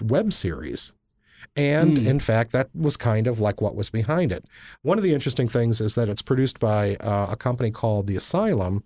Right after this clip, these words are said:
Speaker 1: And The Asylum, uh, I should say, oops, sorry about that. I do that once every episode, so that's my official smacking the microphone point. Um, it is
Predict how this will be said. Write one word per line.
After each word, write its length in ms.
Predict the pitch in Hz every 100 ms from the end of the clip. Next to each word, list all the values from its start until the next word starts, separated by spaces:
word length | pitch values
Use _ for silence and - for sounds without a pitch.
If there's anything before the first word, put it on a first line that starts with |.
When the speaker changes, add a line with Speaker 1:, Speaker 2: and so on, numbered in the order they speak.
| _ - - - -
Speaker 1:
And 220 | 117 113
The 60 | 113
Asylum, 640 | 113 - 151 175 139 110 -
uh, 140 | -
I 60 | -
should 200 | - -
say, 200 | - 143
oops, 240 | 165 - -
sorry 180 | 95
about 200 | 95 92
that. 160 | 98 92 -
I 60 |
do 140 | 131 185
that 140 | 175
once 200 | 117 123
every 200 | 117 98
episode, 480 | 95 95 95 80 69
so 120 | -
that's 200 | 92 98
my 140 | - 95
official 400 | 92 101 - 87
smacking 460 | - 101 92 95
the 60 | 90
microphone 420 | 92 98 - 90
point. 220 | 85 90 - - - - - - -
Um, 340 | 131 131 127 123 - -
it 220 | - 147 -
is 540 | 143 139 135 131 123